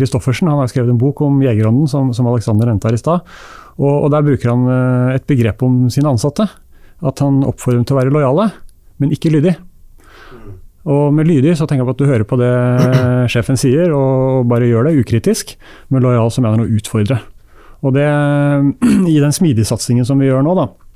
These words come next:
så mener jeg dette med å utfordre har kommet, eh, tydeligere på banen. Vi kjører, eh, egentlig i en strukturert form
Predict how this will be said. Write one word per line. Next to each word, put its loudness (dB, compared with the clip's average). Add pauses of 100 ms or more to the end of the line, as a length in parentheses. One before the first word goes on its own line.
(460)
så -2
mener 0
jeg 0
dette -2
med 0
å 0 (100)
utfordre 0
har -8
kommet, -2 (100)
eh, 0
tydeligere 0
på 2
banen. 0 (360)
Vi 0
kjører, 0
eh, 0 (100)
egentlig -2
i 0
en -2
strukturert -2
form 0